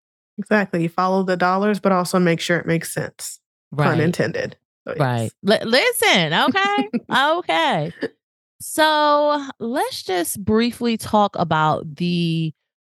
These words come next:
Speaker 2: benefits of coloring, right? Because, like, you
Speaker 1: Mm.
Speaker 2: talked about how just those thirty minutes, you know, made you feel better and made you wanna continue with, like, let's just get real. Like, it sounded like you were
Speaker 1: Mm-hmm.
Speaker 2: on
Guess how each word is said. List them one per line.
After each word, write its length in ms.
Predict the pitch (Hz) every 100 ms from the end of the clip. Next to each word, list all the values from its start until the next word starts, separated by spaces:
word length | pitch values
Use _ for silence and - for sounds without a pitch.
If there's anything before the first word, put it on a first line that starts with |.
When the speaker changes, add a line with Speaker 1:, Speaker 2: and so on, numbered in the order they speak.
| -
Speaker 2:
benefits 520 | 190 196 185 170 156
of 160 | 139 -
coloring, 500 | - 135 71 73 143
right? 300 | 143 143 139
Because, 480 | 147 - 147 135 147
like, 160 | 139
you 80 | 190
Speaker 1:
Mm. 40 | -
Speaker 2:
talked 260 | 165 -
about 260 | 156 147 127
how 360 | 156 147 139 139
just 280 | 147 139
those 260 | 160 147 -
thirty 320 | - 156 156
minutes, 640 | 147 147 143 131 - - -
you 120 | 175
know, 360 | 156 139 135 143 _ _
made 240 | 160 156 147
you 60 | 147
feel 260 | - 156
better 320 | 143 143 120 110
and 180 | 127 135
made 220 | 139 139
you 80 | 139
wanna 240 | 135 127
continue 680 | - 127 - 170 151 139 135
with, 300 | 143 131 151
like, 160 | 139 165
let's 180 | 160 -
just 220 | 165 -
get 140 | 135
real. 220 | 151 214 120
Like, 220 | 123 139
it 60 |
sounded 220 | 139 180 170
like 180 | 156
you 140 | 170 160
were 140 | 156
Speaker 1:
Mm-hmm. 220 | - 165
Speaker 2:
on 220 | 156 151